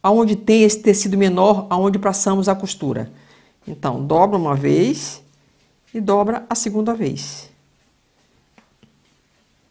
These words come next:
Fica exatamente aqui na costura, tá? E vou passar uma costurinha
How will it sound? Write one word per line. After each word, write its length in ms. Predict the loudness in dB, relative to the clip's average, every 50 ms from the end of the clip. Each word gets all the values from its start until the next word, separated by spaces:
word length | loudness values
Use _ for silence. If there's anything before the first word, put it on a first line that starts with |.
| _ _ _ _ _ _ _ _
Fica 260 | -16 -14 -10 -8 -6 -4
exatamente 1000 | -4 -4 0 0 0 0 0 0 -2 -2 0 -2 -2 -4 -4 -6 -10 -10 -10 -8 -8
aqui 280 | -8 -8 -6 -4 -4
na 120 | -2 -2 -4
costura, 520 | -6 -10 -16 -10 -8 -6 -6 -6 -8 -10 -12 -18 -20 _ _ -18
tá? 240 | -14 -10 -10 -10 -10 -10 -14 _ _ _ _ _ _ _ _ _ _ _ _ _ _ _ _ _ _ _ _ _ _ _ _ _ _ _ _ _ _ _ _ _ _ _ _ _ _ _ _ _ _ _ _ _ _ _ _ _ _ _ _ _ _ _ -20 _ -20 -20 _ _ _ _ _ _ _ _ _ _ _ _ -4
E 80 | 0 2
vou 220 | 4 6 6 6
passar 680 | 6 6 4 4 2 2 4 2 2 0 -2 -10 -18 -20 _ _ _ _ _ _ _ _ _ _ _ _ _ _ _ _ _ _ _ _ _ _ _ _ _ _ _ _ _ _ _ _ _ _ _ _ _ _ _ _ _ _ _ _ _ _
uma 180 | -2 2 2 2
costurinha 720 | 4 4 2 2 2 0 -2 0 2 2 2 2 0 -2